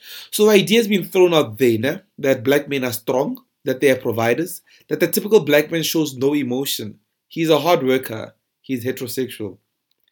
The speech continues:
Being gay and black is an African, and if you find a man who's black and gay, it is the influence of white people. Black men don't go to church.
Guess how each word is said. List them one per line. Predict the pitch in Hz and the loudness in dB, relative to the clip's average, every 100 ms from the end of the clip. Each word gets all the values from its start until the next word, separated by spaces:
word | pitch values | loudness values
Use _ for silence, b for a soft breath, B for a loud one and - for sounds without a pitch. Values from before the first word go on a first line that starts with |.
| b b b b 123 | b b b b 2
Being | 202 254 | 4 6
gay | 160 156 160 - | 8 8 8 2
and | 135 135 | -6 -4
black | 127 135 135 | 2 2 0
is | 139 | -2
an | 135 | -2
African, | 123 139 151 - 135 208 - - | -2 -6 -6 -8 -10 -10 -14 -10
and | 147 | -8
if | 156 | -8
you | |
find | 147 165 170 | -4 -2 0
a | |
man | 151 151 143 | 0 0 -2
who's | 131 | -4
black | 113 127 131 | -2 0 0
and | 123 110 | -4 -2
gay, | 113 135 | -2 -2
it | 110 | -2
is | 131 123 | -4 -4
the | - | -6
influence | 135 - 131 131 - _ _ _ _ | -8 -8 -8 -8 -14 _ _ _ _
of | 120 | -4
white | 113 120 113 | 0 0 0
people. | - 120 - - _ _ _ - _ _ _ | -6 -12 -14 -18 _ _ _ -20 _ _ _
Black | 135 165 185 | 2 2 2
men | 202 170 | 0 2
don't | 151 143 | 2 0
go | 143 | -2
to | 127 | -2
church. | - 147 120 - | 0 0 0 -6